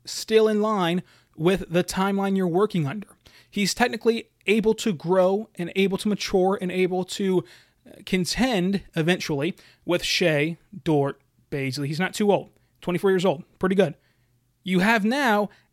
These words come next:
a clean cap sheet because you just traded C P three, so his contract is gone. You just lost Andre Robertson, uh, and you could re-sign him, but again, you lost that big, massive number that was attached to him at one point. Yes, Steven Adams is still on a big contract right now,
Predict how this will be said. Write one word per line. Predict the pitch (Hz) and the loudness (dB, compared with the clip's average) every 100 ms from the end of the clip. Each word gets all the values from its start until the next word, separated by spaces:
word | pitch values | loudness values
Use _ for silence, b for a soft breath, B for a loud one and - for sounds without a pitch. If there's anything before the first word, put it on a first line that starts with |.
| - | 4
a | 190 | 4
clean | - 220 208 | 4 0 2
cap | 208 180 | 0 -4
sheet | - 143 | -6 -8
because | - 151 175 151 | -8 -4 -2 0
you | 156 | -2
just | 139 196 208 | -2 -2 -2
traded | - 214 202 | 0 2 2
C | 196 | 0
P | 185 170 | -2 -2
three, | 202 262 254 b b | -2 -4 -4 b b
so | - 156 | -4 -2
his | 185 | 0
contract | 208 196 202 180 | 0 0 -2 -4
is | 156 | -2
gone. | 165 185 226 _ b b b - | 0 0 -2 _ b b b -4
You | 180 | 0
just | 175 131 208 226 | 0 4 4 4
lost | 185 185 196 - | 0 0 0 -2
Andre | 175 185 175 | -2 0 0
Robertson, | 160 202 202 220 208 b b - | 0 0 0 -2 -2 b b -6
uh, | |
and | 151 151 160 | -4 0 0
you | 180 | 2
could | 180 | 2
re-sign | 160 - 254 | 2 2 2
him, | 196 165 | 2 2
but | 160 | 0
again, | 165 139 | 0 0
you | 151 | 0
lost | 175 185 - | 0 0 0
that | 170 - 131 143 | -2 -2 -4 4
big, | 190 180 | 4 4
massive | 156 160 160 - 151 | 0 -2 -2 -2 -4
number | 143 160 151 135 B B _ | 0 0 0 -2 B B _
that | 156 147 | 0 0
was | 151 | -2
attached | 143 170 - | -2 -2 -2
to | 170 | -2
him | 156 | -2
at | |
one | 156 | -2
point. | 147 165 - b b b | 0 -2 -2 b b b
Yes, | - 147 196 233 | -8 2 2 4
Steven | - - 233 214 196 | 0 -4 -4 -4 -2
Adams | 175 196 214 | -2 -2 -2
is | 170 | -4
still | - - 214 | -6 0 0
on | 208 | 2
a | 196 | 0
big | 151 180 | 0 -2
contract | 151 180 185 196 | -2 -4 -2 -4
right | 196 | -2
now, | 202 220 | -2 -4